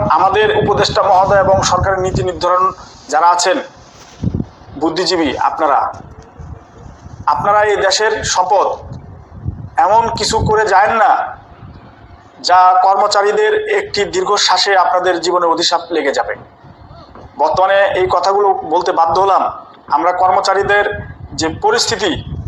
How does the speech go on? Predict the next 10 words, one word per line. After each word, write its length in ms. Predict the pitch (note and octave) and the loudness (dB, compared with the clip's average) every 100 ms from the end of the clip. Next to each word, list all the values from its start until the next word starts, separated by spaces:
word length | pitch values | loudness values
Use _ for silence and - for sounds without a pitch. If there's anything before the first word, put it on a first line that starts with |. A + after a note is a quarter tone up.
| - - | -4 0
এক 220 | D#3+ E3 | 2 2
আল্লাহ 240 | F3 F#3 | 2 4
মাবুদ 260 | F#3 F3+ F3 | 2 0 -2
ছাড়া 220 | - E3+ | 0 2
আর 120 | D3+ D3+ | 4 2
কেউ 140 | D3+ | -2
জানে 200 | C3+ B2 | -2 -2
না। 100 | G#2+ F#2+ - - - - - - - - - - - | -2 -6 -12 -20 -20 -20 -20 -20 -20 -20 -20 -16 -2
তাই 280 | D#3+ F#3 F3+ | 2 4 4
আমাদের 560 | - E3+ F3+ F#3+ - | 2 2 2 0 -2